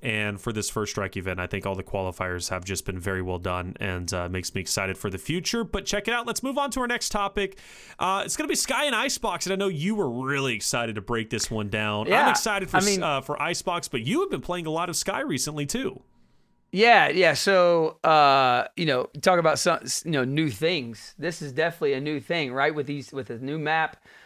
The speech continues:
Speaker 2: uh, with a new agent, uh, having Sky come out. And as soon as I s-, I noticed she came out yesterday, uh, and we're recording this on Tuesday, for everybody that's wondering,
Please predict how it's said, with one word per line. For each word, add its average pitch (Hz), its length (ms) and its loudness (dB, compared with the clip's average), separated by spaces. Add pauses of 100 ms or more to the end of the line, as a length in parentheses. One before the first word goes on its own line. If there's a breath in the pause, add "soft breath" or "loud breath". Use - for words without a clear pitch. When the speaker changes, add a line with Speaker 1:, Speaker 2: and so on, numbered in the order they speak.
(140 loud breath)
Speaker 2:
uh, 107 320 -2
with 120 160 -6
a 123 60 -2
new 151 240 0
agent, 147 460 0 (360 soft breath)
uh, 117 240 0
having 143 260 2
Sky 139 260 2
come 135 200 -4
out. 123 220 0
And 127 100 -2
as 113 100 -4
soon 214 200 2
as 180 120 2
I 175 60 6
s-, 165 220 0
I 147 100 4
noticed 143 320 2
she 151 100 -6
came 135 200 -2
out 123 160 2
yesterday, 117 640 -2 (340 loud breath)
uh, 113 160 2
and 117 80 0
we're 143 80 0
recording 135 480 0
this 120 240 -2
on 110 220 -2
Tuesday, 113 540 -4 (180)
for - 140 -8
everybody 101 300 -6
that's 98 160 -10
wondering, 131 380 -4